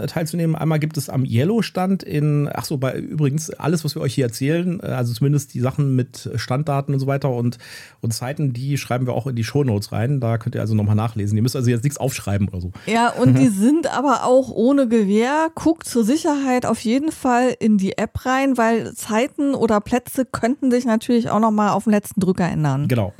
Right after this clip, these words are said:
Speaker 1: Also ein Unmatched-Turnier, das ist dieses, äh, dieses Spiel mit den, ähm, mit den verschiedenen Charakteren, die gegeneinander antreten, äh, das,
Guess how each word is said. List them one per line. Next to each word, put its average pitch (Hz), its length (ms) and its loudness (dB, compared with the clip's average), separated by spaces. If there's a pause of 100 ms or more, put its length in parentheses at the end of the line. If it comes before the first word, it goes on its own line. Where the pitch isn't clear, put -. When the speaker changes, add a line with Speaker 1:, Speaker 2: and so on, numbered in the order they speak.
(380)
Speaker 1:
Also 117 180 2
ein 113 140 0
Unmatched-Turnier, 220 800 0
das 123 240 -2
ist - 120 -8
dieses, 127 400 -2
äh, 117 460 -4
dieses 110 260 -2
Spiel 135 200 0
mit 143 180 0
den, 113 400 2
ähm, 110 520 0
mit - 640 -10
den 113 60 2
verschiedenen 135 480 0
Charakteren, 127 400 -2
die 156 80 -2
gegeneinander 120 360 0
antreten, 196 640 -2 (200)
äh, 120 300 -2
das, 117 420 -6